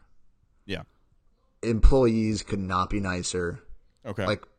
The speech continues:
Speaker 2: produce organization is out of a magazine. Like, legit, like, aesthetically pleasing to look at. Like, every bell pepper stacked on top of each other. Like, all of the corn perfectly laid out in rows. Just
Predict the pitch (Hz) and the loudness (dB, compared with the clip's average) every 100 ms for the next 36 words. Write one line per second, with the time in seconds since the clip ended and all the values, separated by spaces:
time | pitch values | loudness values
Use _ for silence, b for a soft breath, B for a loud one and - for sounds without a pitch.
0 | _ - - 143 131 - 113 117 110 92 | _ 2 6 8 6 2 2 2 0 0
1 | 104 104 107 92 - 101 101 98 92 82 | -2 -2 -6 -6 -6 -4 -4 -4 -6 -6
2 | 76 - 50 - 120 98 - 101 110 98 | -8 -12 -14 -16 -12 -12 -10 -4 -4 -2
3 | 98 117 120 - - _ _ _ _ _ | 0 4 2 0 -14 _ _ _ _ _
4 | _ _ _ - - - - - 135 127 | _ _ _ -12 -8 -6 -2 4 4 4
5 | 120 117 104 95 87 85 - 85 - 131 | 0 -2 -4 -4 -10 -10 -10 -10 -4 -2
6 | 123 110 107 107 104 104 - 101 101 98 | 0 0 -2 -2 -2 -4 -6 -6 -6 -8
7 | 95 90 - 98 101 95 92 95 b b | -6 -8 -8 -10 -8 -8 -8 -10 b b
8 | b b b b 107 101 - b b _ | b b b b -12 -12 -14 b b _
9 | 117 123 127 120 - 113 117 113 - 123 | 0 2 2 0 4 4 4 0 0 0
10 | 120 123 117 113 104 104 104 95 98 92 | 0 -2 -6 -4 -4 -4 -6 -6 -8 -8
11 | 92 98 90 - | -8 -10 -12 -16